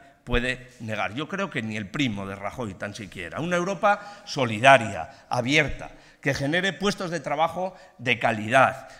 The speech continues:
con salarios dignos, una Europa igualitaria, que profundice en la búsqueda real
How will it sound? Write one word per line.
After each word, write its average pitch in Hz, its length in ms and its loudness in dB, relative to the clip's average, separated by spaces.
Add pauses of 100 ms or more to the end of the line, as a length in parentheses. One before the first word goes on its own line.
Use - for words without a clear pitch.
con 123 160 -8
salarios 170 600 0 (100)
dignos, 123 640 -2 (760)
una 185 180 0
Europa 175 560 2 (340)
igualitaria, 113 920 4
que 139 100 -6
profundice 131 760 -4 (200)
en 123 120 -6
la 127 60 0
búsqueda 302 400 0
real 123 580 0